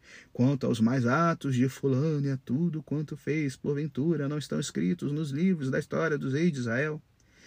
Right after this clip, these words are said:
Qualquer outra coisa que Elá, Baasa, Nadab,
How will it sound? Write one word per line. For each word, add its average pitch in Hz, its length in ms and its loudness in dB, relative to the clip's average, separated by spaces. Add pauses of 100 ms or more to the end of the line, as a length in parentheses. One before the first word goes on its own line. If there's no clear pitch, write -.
(160)
Qualquer 185 340 6 (120)
outra 180 440 8
coisa 143 520 2
que 156 320 -4 (240)
Elá, 127 560 4 (180)
Baasa, 131 800 4 (180)
Nadab, 123 840 4